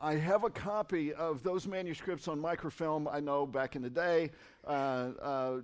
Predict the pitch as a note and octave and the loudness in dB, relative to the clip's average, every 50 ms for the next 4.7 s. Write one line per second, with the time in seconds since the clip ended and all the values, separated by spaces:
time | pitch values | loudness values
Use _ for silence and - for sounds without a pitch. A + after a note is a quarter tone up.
0 | A2 - C#3+ A#2+ E3 E3+ D#3+ D#3+ - - - D#3+ D3 C#3+ C#3 C#3+ D3+ D3+ D#3+ E3 | -8 -12 -2 2 4 4 4 2 0 -2 -2 0 2 2 2 2 0 -2 0 2
1 | F3 G3 F3+ D3+ F#3 G3 F#3 - F#3 E3+ D#3 C#3+ E3 E3 D#3+ D#3+ - - D#3 C#3 | 2 2 2 0 -2 -4 -4 -4 -4 -4 -4 -2 -2 -2 -2 -2 -4 -6 -10 -10
2 | - - F#3 E3+ E3+ F3+ D#3 C3 E3 E3 D#3 D3+ C3+ - - - - E3 F3+ F3 | -8 -4 -2 0 2 2 2 2 2 2 2 2 0 -2 -6 -6 -4 -2 0 0
3 | F#3 - F#3+ F3+ D#3+ C#3+ E3+ D#3+ D3+ - E3+ D#3 C#3+ D#3+ E3 D#3+ E3 D3+ C3+ D#3+ | 0 0 0 -2 -2 -2 -4 -4 -2 -2 -2 -2 0 0 2 2 2 0 0 -2
4 | D3+ D3+ D3+ C#3+ A#2 C3+ F3+ G3+ G3 E3+ D#3+ - - | 0 0 0 0 0 -2 -2 -2 -2 -2 -4 -6 -12